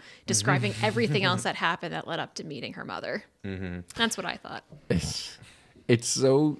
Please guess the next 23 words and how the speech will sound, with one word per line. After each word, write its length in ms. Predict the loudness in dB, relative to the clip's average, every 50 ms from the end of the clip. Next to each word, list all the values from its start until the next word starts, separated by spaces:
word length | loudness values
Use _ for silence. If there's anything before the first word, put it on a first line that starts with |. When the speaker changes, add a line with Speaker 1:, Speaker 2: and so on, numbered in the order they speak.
| -2 -2
Speaker 3:
it, 220 | -2 -2 -2 _ -10
it's 300 | -10 -10 -10 -10 -4 0
so 200 | 2 2 2 2
stupid 520 | 0 -4 -4 -4 -2 0 0 -2 -2 -2
that 200 | -4 -4 -4 -4
he's 300 | -4 -4 -2 -2 -2 -2
like, 320 | -2 0 0 -2 -4 -6 -12 -20 -20 _ _ _ _ -2
"You 140 | 0 0
have 300 | 0 0 0 -2 -2 -2 -2
to 100 | -4 -4
find," 580 | -4 -4 -4 -2 -2 0 0 0 -2 -4 -6 -10 -16 -16 -14 -12
he 160 | -8 -6 -4
says 240 | -2 -2 -2 -2 0
something 340 | 0 -2 -2 -2 -2 -4 -2
like, 200 | -2 -2 -2 -2
"You 140 | 0 0 0
have 260 | 0 0 -2 -2 0
to 100 | -2 -2
find, 380 | -2 0 -2 0 0 0 0 0
like, 240 | 0 0 0 2
a 60 | 0 0
middle 380 | 2 2 2 2 2 2 0 0
ground." 680 | -2 -2 -2 -2 -4 -4 -4 -6 -6 -6 -8 -10